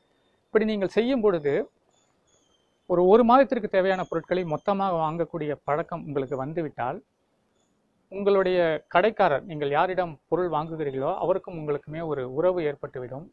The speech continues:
நீங்கள் மிக அதிகமாக பொருட்களை வாங்கக்கூடிய ஒருவராக மாறிவிடுவீர்கள். அதற்கு அடுத்தபடியாக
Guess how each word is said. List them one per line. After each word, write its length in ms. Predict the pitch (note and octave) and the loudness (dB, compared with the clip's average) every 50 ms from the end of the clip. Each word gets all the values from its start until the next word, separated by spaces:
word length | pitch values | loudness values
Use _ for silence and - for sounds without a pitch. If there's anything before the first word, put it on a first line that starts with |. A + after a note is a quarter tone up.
| _ | _
நீங்கள் 220 | - C#3 C#3 C#3 C3 | -16 -14 -12 -10 -10
மிக 220 | C3+ C#3 C3+ D3 | -8 -4 0 0
அதிகமாக 480 | C3 C3+ E3 F3+ G3 F#3 F3+ E3+ F3 E3+ | 0 0 -2 -4 -6 -6 -6 -6 -8 -8
பொருட்களை 400 | - E3 D3+ - - E3+ D#3+ C#3 | -8 -8 -10 -8 -6 -6 -6 -4
வாங்கக்கூடிய 480 | C#3 C#3+ D#3 D#3 - - D#3 D3 C#3+ | -6 -6 -8 -8 -10 -8 -6 -6 -4
ஒருவராக 480 | C3+ C#3 C3+ C3+ C3+ C3 C3 C3+ C#3+ C#3+ | -4 -6 -6 -6 -6 -6 -6 -6 -8 -8
மாறிவிடுவீர்கள். 800 | C3+ B2+ C3+ D3 D#3 C#3+ C3+ B2+ B2 B2 A#2+ B2 B2 C3+ E3 G#3 _ _ _ _ _ _ _ _ _ _ _ _ _ _ _ _ _ - _ _ _ _ _ _ _ _ _ _ _ _ _ _ _ _ _ | -8 -8 -6 -6 -6 -6 -8 -8 -8 -12 -12 -10 -10 -10 -10 -10 _ _ _ _ _ _ _ _ _ _ _ _ _ _ _ _ _ -20 _ _ _ _ _ _ _ _ _ _ _ _ _ _ _ _ _
அதற்கு 320 | - D#3+ F3+ G3 - G3 | -2 0 0 2 4 4
அடுத்தபடியாக 800 | F3+ F#3+ A3+ - B3+ G#3 G#3+ F#3+ F3+ E3+ D#3+ D#3 G3+ A3+ C#4 - | 2 4 6 4 4 4 4 2 2 2 2 2 0 0 -2 -2